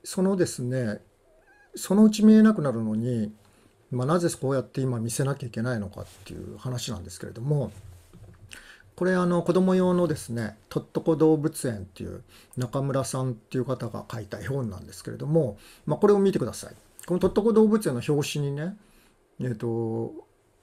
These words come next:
ちょっと灰色のものが載ってますよね。で、これ皆さん何か分かりますか？多分みんな分かると思うんですけども、これ象ですね。で、象さんなんですけども、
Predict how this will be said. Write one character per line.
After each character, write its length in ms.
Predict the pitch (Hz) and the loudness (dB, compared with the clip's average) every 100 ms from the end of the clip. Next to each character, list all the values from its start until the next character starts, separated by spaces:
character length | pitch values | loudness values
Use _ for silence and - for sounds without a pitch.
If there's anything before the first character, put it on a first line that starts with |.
| _ _ _ - | _ _ _ -8
ち 100 | 170 | -6
ょ 20 | |
っ 20 | |
と 60 | 127 | -2
灰 260 | 165 165 | 2 4
色 160 | 160 160 | 4 2
の 160 | 147 143 | 0 -2
も 160 | 143 | -2
の 80 | 139 | -4
が 220 | 107 95 123 | -6 -8 -10
載 100 | 117 | -10
っ 20 | |
て 140 | - | -8
ま 100 | 120 | -8
す 120 | - | -10
よ 60 | - | -12
ね。 280 | 143 131 107 _ - - _ _ _ - | -8 -10 -12 _ -20 -20 _ _ _ -6
で、 60 | |
こ 120 | 165 208 | 0 6
れ 60 | |
皆 220 | 214 214 | 8 8
さ 160 | 214 135 110 | 6 0 -4
ん 260 | 98 - _ - | -8 -14 _ -8
何 280 | 147 147 117 | -2 -2 -2
か 160 | 98 | -8
分 160 | 95 98 | -10 -8
か 80 | 123 | -8
り 80 | 120 | -6
ま 120 | 120 | -8
す 120 | - | -10
か？ 240 | - - - _ _ _ _ _ _ _ _ _ _ _ _ _ | -12 -16 -18 _ _ _ _ _ _ _ _ _ _ _ _ _
多 120 | - | -4
分 220 | 156 127 131 | -2 -2 0
み 120 | 151 | 0
ん 80 | 147 | 2
な 100 | 151 | 0
分 160 | 143 | 0
か 80 | 151 | 0
る 80 | 127 | -2
と 80 | 110 | -6
思 120 | 104 | -10
う 20 | |
ん 40 | |
で 60 | 95 | -12
す 100 | - | -14
け 80 | - | -12
ど 80 | 120 | -6
も、 360 | 143 139 104 - - - _ - - 170 | -2 -2 -4 -12 -20 -20 _ -20 -4 2
こ 60 | |
れ 80 | 151 | 2
象 480 | 120 214 196 117 - _ _ - | 8 8 8 4 -6 _ _ -12
で 80 | |
す 160 | - 135 | -10 -4
ね。 260 | 165 214 214 _ _ - _ _ _ _ _ - - _ | -2 -2 -6 _ _ -20 _ _ _ _ _ -20 -20 _
で、 280 | 143 139 135 | -2 0 2
象 220 | 123 214 | 4 4
さ 180 | - 131 | 4 -2
ん 120 | 117 | -4
な 80 | 113 | -6
ん 60 | 104 | -8
で 60 | |
す 120 | - | -8
け 60 | 135 | -8
ど 80 | 127 | 0
も、 360 | 165 143 107 | 2 2 0